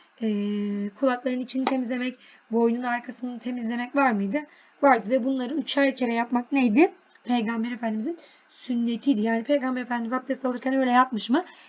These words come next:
Evet, yapmış. Bizler de onun yaptığı gibi yaparsak sevap alır mıyız? Evet, sevap alırız. Evet çocuklar, beni dinlediğiniz için teşekkür ediyorum. Kendinize iyi bakın.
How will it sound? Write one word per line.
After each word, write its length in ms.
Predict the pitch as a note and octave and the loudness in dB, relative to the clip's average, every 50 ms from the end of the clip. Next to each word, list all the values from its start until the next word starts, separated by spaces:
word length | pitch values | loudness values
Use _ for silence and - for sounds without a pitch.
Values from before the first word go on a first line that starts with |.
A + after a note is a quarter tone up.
| _ - | _ 2
Evet, 280 | C4+ C4 C4+ C4+ C4 C4 | 4 6 6 6 6 2
yapmış. 380 | A3+ A3 - A#3 G#3 F#3+ - - _ _ _ _ - | -2 -2 -2 -4 -6 -6 -8 -12 _ _ _ _ -4
Bizler 360 | C#4 B3+ B3+ D4 C#4+ C4+ A3+ | -2 2 6 6 6 6 4
de 40 | A#3+ | 0
onun 140 | B3+ C4 C4 | -2 -2 -2
yaptığı 360 | B3+ A#3+ A#3 B3 - - B3 | -2 -4 -4 -6 -6 -8 -6
gibi 200 | A3+ G3+ G3 A3+ | -6 -6 -6 -6
yaparsak 440 | A#3 A3 A#3 A#3 A3 G3+ B3 B3+ - | -6 -6 -6 -6 -6 -6 -8 -8 -2
sevap 280 | - D4 C#4+ C4+ C#4 | 2 2 4 4 4
alır 180 | C#4+ C4+ A#3 G#3 | 4 2 4 2
mıyız? 220 | G3 G3+ C4+ D#4+ - _ _ - - _ _ - | 0 0 -2 -2 -6 _ _ -20 -20 _ _ -6
Evet, 240 | B3+ A3+ A#3 C#4+ - - _ _ | -4 -2 -2 -4 -6 -12 _ _
sevap 360 | - B3 A3 A3 A#3+ D#4 - - _ _ _ - | -6 -4 0 0 0 -2 -2 -6 _ _ _ -2
alırız. 400 | - D#4 D#4 C#4+ A#3+ G#3 G3 - - - - - - - - - - | 2 4 6 6 4 4 0 -10 -18 -20 -20 -20 -20 -20 -20 -2 4
Evet 240 | - E4+ E4+ E4+ E4+ | 6 8 8 6 4
çocuklar, 380 | D#4 D#4 - - C#4+ C4 A3+ - - - - _ _ _ - | 0 -4 -2 0 0 0 -2 -2 -6 -20 -20 _ _ _ -6
beni 160 | D4+ D#4 D4 | -4 -4 -2
dinlediğiniz 440 | D4+ D4 D#4 D4+ D4 D#4+ D#4 C#4+ - | -2 -4 -4 -4 -6 -6 -8 -10 -12
için 140 | - E4 E4+ | -14 -16 -14
teşekkür 380 | E4 D4 - D#4+ D4+ - E4+ | -14 -14 -12 -12 -12 -8 -8
ediyorum. 340 | E4 C4+ C4+ C#4+ B3+ B3+ C#4 - _ _ _ _ _ _ _ _ _ _ _ _ | -8 -6 -6 -6 -6 -6 -8 -10 _ _ _ _ _ _ _ _ _ _ _ _
Kendinize 420 | - C#4 C4+ C4+ C#4 D4 B3+ C#4+ D4+ | -4 -4 -2 0 0 0 0 0 0
iyi 180 | D4+ E4 C#4+ | 0 2 4
bakın. 340 | E4 D#4 - C#4 C4+ C#4+ C#4 | 2 2 2 0 -4 -4 -6